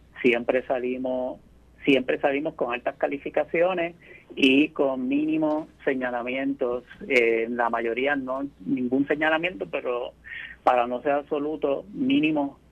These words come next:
señalamientos menores, y siempre,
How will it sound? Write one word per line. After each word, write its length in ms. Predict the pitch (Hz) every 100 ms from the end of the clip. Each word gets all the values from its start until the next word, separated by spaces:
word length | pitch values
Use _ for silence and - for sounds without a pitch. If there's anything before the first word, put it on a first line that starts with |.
| -
señalamientos 920 | 139 139 143 143 170 180 165 156 143 135
menores, 580 | 131 131 160 170 165 -
y 220 | 147 120 117
siempre, 600 | 131 120 123 143 139